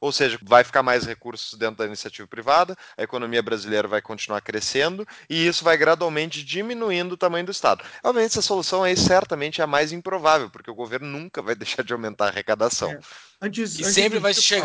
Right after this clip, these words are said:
Speaker 2: falar
Speaker 3: num consenso dentro do Congresso pra que essa medida seja derrubada. Esse, esse consenso vai ser muito fácil de derrubar, de, de se
Speaker 1: Uhum.
Speaker 3: fazer pra, pra derrubar essa medida medida.
Speaker 2: O que isso que o Fulo Fux ma-, falou me lembrou de uma frase do,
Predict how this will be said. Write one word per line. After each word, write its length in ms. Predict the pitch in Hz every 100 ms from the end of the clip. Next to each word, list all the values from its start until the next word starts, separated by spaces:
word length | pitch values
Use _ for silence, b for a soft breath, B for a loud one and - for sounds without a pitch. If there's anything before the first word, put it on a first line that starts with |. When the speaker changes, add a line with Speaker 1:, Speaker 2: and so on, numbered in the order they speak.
| 196
Speaker 2:
falar 20 |
Speaker 3:
num 160 | 214 202
consenso 680 | 196 185 165 190 214 208 180
dentro 320 | 190 226 214
do 220 | 165 190
Congresso 640 | 190 170 151 175 196 208 180
pra 340 | 185 180 190
que 260 | - 190 170
essa 220 | 175 185
medida 360 | 165 147 170 156
seja 240 | 170 175
derrubada. 440 | 175 175 165 117
Esse, 220 | 120 - -
esse 160 | -
consenso 440 | - 175 - 190 196
vai 100 | 180
ser 100 | 175
muito 180 | 196 -
fácil 360 | 170 147 139
de 140 | 117 120
derrubar, 440 | 123 123 117 107 - B B
de, 200 | 143 143
de 120 | 127
se 100 | -
Speaker 1:
Uhum. 40 | -
Speaker 3:
fazer 360 | 147 139 170
pra, 200 | - 165
pra 140 | 160 160
derrubar 240 | 160 160
essa 140 | 156 160
medida 120 | 139
medida. 160 | 123 107 B B B B
Speaker 2:
O 40 | 160
que 80 |
isso 120 | 202 -
que 60 |
o 60 | 180
Fulo 280 | 208 208 170
Fux 340 | - 196 -
ma-, 320 | 185 165 139
falou 340 | - 160 143 175
me 120 | 185
lembrou 260 | 185 170
de 60 | 185
uma 120 | 175
frase 380 | 165 160 175 180
do, 180 | 160